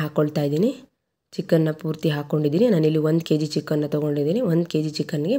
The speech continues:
ಮಸಾಲೆ ಮಾಡ್ಕೊಂಡಿರೋದು. ಈಗ ಇದಕ್ಕೆ ಸ್ವಲ್ಪ ಉಪ್ಪನ್ನ ಹಾಕ್ಕೊಳ್ತಾ ಇದ್ದೀನಿ, ಕಲ್ಲುಪ್ಪನ್ನ ಹಾಕ್ಕೊಳ್ತಾ ಇದ್ದೀನಿ. ರುಚಿಗೆ ಎಷ್ಟು ಬೇಕಷ್ಟು ನೋಡಿ ಹಾಕ್ಕೊಂಡ್ರೆ ಆಯಿತು. ಈಗ ಇದನ್ನು ಚೆನ್ನಾಗಿ ಮಿಕ್ಸ್ ಮಾಡ್ಕೊಳ್ಬೇಕು. ಮಸಾಲ ಮತ್ತು ಚಿಕನ್ ಎರಡು ಹೊಂದ್ಕೊಳ್ಬೇಕು. ಅದಕ್ಕೂ ಮುಂಚೆ ನಾನಿಲ್ಲಿ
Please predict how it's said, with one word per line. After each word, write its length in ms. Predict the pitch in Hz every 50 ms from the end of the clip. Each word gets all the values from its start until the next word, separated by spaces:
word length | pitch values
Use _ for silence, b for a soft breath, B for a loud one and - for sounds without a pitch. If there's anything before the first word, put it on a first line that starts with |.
| 226 170
ಮಸಾಲೆ 320 | 151 - 151 147 151 147 147 147
ಮಾಡ್ಕೊಂಡಿರೋದು. 600 | 143 143 143 - 143 143 143 143 139 139 196 277 - - b b b b b b b b b b b b b - 160
ಈಗ 80 | 151 156 156 147
ಇದಕ್ಕೆ 200 | 151 147 - 165 165 -
ಸ್ವಲ್ಪ 260 | 165 170 196 196 - 156 156 165
ಉಪ್ಪನ್ನ 260 | - - 165 156 151 147
ಹಾಕ್ಕೊಳ್ತಾ 340 | 143 143 151 147 143 151 143
ಇದ್ದೀನಿ, 180 | 143 175 226 269 - -
ಕಲ್ಲುಪ್ಪನ್ನ 400 | 170 165 175 175 175 - 170 156 156
ಹಾಕ್ಕೊಳ್ತಾ 380 | 147 143 - 160 147 139 147 147 143
ಇದ್ದೀನಿ. 200 | 147 165 233 285 - b b b b b b b _ _ _ - 165
ರುಚಿಗೆ 300 | 160 156 - - 160 156 151
ಎಷ್ಟು 160 | 147 - - 151 156
ಬೇಕಷ್ಟು 360 | 143 147 - 143 - - 220 226 190
ನೋಡಿ 220 | 160 156 156 156 156 160
ಹಾಕ್ಕೊಂಡ್ರೆ 420 | 143 143 143 - 147 147 160 156 143
ಆಯಿತು. 220 | 147 160 - - 294 330 - _ _ _ _ _ _ _ _ _ _ _ _ _ _ _ _ _ - 160
ಈಗ 80 | 156 151 147 147
ಇದನ್ನು 200 | 147 147 147 147 147
ಚೆನ್ನಾಗಿ 280 | 160 151 147 151 151 156 147
ಮಿಕ್ಸ್ 180 | 147 143 - - 160
ಮಾಡ್ಕೊಳ್ಬೇಕು. 640 | 147 143 143 - - 143 143 139 143 139 - - 247 311 - - - _ _ _ _ _ _ _ _ _ _ _ _ _ _ - -
ಮಸಾಲ 340 | 151 147 - 170 165 156 156 147 147
ಮತ್ತು 220 | 143 143 - 226 254 254 - - _ _ -
ಚಿಕನ್ 300 | - - - - 160 151 147
ಎರಡು 160 | 143 143 151 143 151
ಹೊಂದ್ಕೊಳ್ಬೇಕು. 640 | 147 147 143 - 151 147 139 143 143 143 - 254 - - -
ಅದಕ್ಕೂ 240 | 156 175 175 - 180 165
ಮುಂಚೆ 240 | 160 156 156 - 175 160
ನಾನಿಲ್ಲಿ 320 | 147 143 147 143 165 208